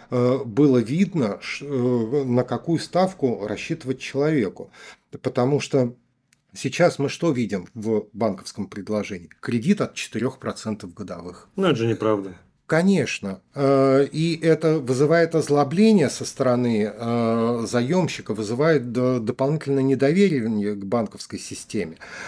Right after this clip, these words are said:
Speaker 1: А, э, сделайте так, э, м,
Speaker 2: Индивидуальную оценку под каждого заёмщика.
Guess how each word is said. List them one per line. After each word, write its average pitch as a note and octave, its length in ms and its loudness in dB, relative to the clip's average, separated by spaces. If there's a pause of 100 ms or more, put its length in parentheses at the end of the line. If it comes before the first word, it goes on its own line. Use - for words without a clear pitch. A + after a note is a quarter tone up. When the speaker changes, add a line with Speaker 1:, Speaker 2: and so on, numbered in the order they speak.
(140)
Speaker 1:
А, C#3 280 0
э, C#3+ 380 2
сделайте F#3 580 2
так, A#2+ 380 2
э, B2+ 520 2
м, B2 1400 -4
Speaker 2:
Индивидуальную C3 560 4
оценку D3+ 300 -2
под A2 120 -2
каждого A#2+ 300 2
заёмщика. G2 480 -4